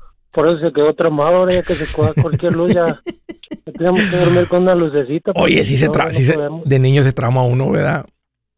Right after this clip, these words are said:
Speaker 2: Cuando se va la luz se siente horrible, dice, "No, ya, ya, ya me va a comer el hombre lobo, aquí, aquí, hasta aquí llegué". <laughs>
Speaker 1: Ok, sí, sí.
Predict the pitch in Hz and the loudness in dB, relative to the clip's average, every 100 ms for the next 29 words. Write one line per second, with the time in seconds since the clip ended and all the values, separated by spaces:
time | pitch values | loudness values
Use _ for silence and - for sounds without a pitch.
0 | _ _ _ _ - 117 113 101 113 120 | _ _ _ _ -6 -2 0 0 0 0
1 | 131 185 120 117 117 110 139 120 117 107 | 0 0 0 2 2 0 0 0 0 -2
2 | 104 120 135 208 - - 190 - - 165 | -2 -4 -4 -2 -2 -2 -4 -6 -6 -4
3 | 131 - _ _ _ 131 139 135 147 139 | -4 -10 _ _ _ 0 2 2 2 2
4 | 139 135 135 117 120 120 151 - - 170 | 2 2 2 0 -2 -4 -8 -12 -10 -10
5 | - - 120 - 139 - 190 202 170 - | -10 -8 -6 -2 -4 2 4 4 4 0
6 | - - - _ - _ _ _ _ _ | -4 -12 -20 _ -20 _ _ _ _ _
7 | - - - 302 139 254 285 - 165 143 | -4 -4 -4 -4 -4 -4 -4 -2 -2 -2
8 | - 170 214 | -4 -2 0